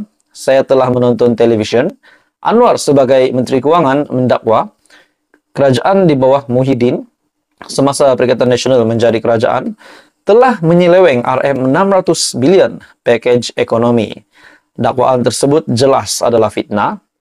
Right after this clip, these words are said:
dan tomahan palsu apabila R M enam ratus bilion diturunkan kepada R M lima ratus tiga puluh bilion sehingga R M sembilan puluh dua point lima bilion, kemudiannya kepada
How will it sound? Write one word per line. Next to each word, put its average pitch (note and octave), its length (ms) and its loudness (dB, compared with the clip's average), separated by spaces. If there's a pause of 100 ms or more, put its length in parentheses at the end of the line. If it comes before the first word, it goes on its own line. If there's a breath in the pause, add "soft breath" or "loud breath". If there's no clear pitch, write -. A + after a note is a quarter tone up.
(340)
dan C#3 400 0
tomahan B2+ 560 0
palsu D#3 640 0 (480 loud breath)
apabila D3 560 0
R A#2 240 -4
M B2+ 160 -6
enam B2+ 240 0
ratus B2 320 -2
bilion C3+ 400 2
diturunkan C3 720 0
kepada B2 320 0
R - 240 -2
M B2+ 80 0
lima A#2 320 0
ratus - 320 -6
tiga A#2 240 0
puluh A#2 160 0
bilion B2 320 0 (480 soft breath)
sehingga G3+ 640 0 (720)
R C3+ 160 0
M D3+ 240 0
sembilan C#3+ 480 2
puluh C3 240 0
dua A#2+ 80 2
point A#2+ 240 0
lima A#2 240 0
bilion, A#2+ 400 2 (640)
kemudiannya D3 720 2
kepada C3 400 0